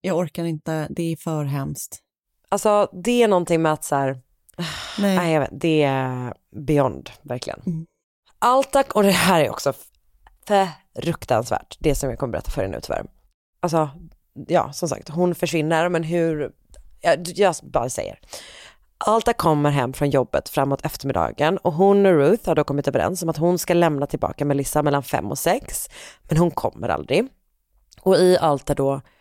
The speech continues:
Speaker 2: så växer paniken. Hon har inget telefonnummer till Ruth.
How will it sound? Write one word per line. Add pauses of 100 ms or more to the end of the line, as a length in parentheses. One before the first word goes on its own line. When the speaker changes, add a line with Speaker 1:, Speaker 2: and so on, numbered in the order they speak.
(100)
Speaker 2:
så
växer
paniken. (720)
Hon
har
inget
telefonnummer
till
Ruth.